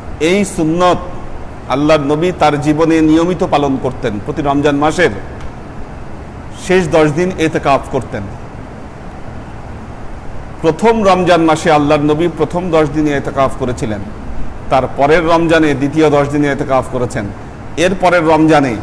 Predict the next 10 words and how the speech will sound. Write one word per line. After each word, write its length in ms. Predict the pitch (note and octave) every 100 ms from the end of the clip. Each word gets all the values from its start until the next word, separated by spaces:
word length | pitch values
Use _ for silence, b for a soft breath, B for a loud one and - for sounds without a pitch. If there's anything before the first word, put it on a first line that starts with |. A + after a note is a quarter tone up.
| - - -
রমজানের 500 | C3+ C#3+ D3 D3 C#3
শেষ 320 | C3 F#3 F#3+
দশকে 320 | E3 D#3 D#3 C#3+
এতেকাফ 360 | D3+ C#3 C3 -
করেছেন 380 | C3+ C3+ F#3+ G3
এবং 280 | D3 F#3+ F#3+
জীবনের 380 | D3+ D#3 D3+
শেষ 280 | C#3+ G3+ G3
পর্যায় 340 | D#3+ C#3+ C3 A#2+
পর্যন্ত 560 | B2+ A2+ D3 E3 G#3